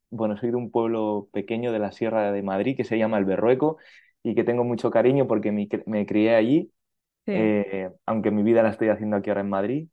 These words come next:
Speaker 1: pero, pero tengo mucho cariño a toda esa zona y, y esa naturaleza que lo rodea.
Speaker 2: Me
Speaker 1: <laughs>
Speaker 2: recuerda,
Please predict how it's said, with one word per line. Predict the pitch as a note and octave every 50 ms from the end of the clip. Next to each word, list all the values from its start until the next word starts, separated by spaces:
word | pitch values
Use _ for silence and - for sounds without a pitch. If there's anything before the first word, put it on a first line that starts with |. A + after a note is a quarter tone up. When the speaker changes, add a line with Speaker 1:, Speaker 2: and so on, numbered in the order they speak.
| _ _ _ _ _ _ _ _ _ _ _ _ _ _ _
Speaker 1:
pero, | - A#2 A2 G#2+ G#2 G2+ G2 F#2+ F#2+ F#2 F#2 F2+ F#2 - - _ _ _ _
pero | - F#2+ G2 F#2+ F#2+
tengo | A2 A2 A2 G#2+ G#2
mucho | G#2+ G#2+ G2+ - G#2+
cariño | G2+ G2 F#2 G#2 G#2 G#2+ G#2 G2
a | F#2+ -
toda | G2+ G2+ G2+ G2
esa | - G2 F#2+ -
zona | - G#2 G#2+ G#2+ G2+ G2+ G2
y, | F#2+ F#2 F2+ F2+ F2+ - - _ _ _ _ _ _ _ _ _ _ _
y | A#2 G#2+ G#2+ G#2+ - - - -
esa | G2+ - A2+
naturaleza | G#2 G2+ F#2+ G2+ F#2+ F#2 F#2 G2 G2 - G#2+ G2+
que | - G2 F#2+
lo | F#2+ F2+
rodea. | - F2+ F2+ F#2 F2+ F#2 - - _ _ _ _ _ _ _ _ _ _ _ _ _ _ _ _ _ _ _ _ _ _ _ _ _ _ _ _ - B2 A2+ -
Speaker 2:
Me | - A3 G#3 G3+
Speaker 1:
<laughs> |
Speaker 2:
recuerda, | G#3 G#3+ G3+ - - A3+ A3+ A#3 C4 C4+ D#4 F4+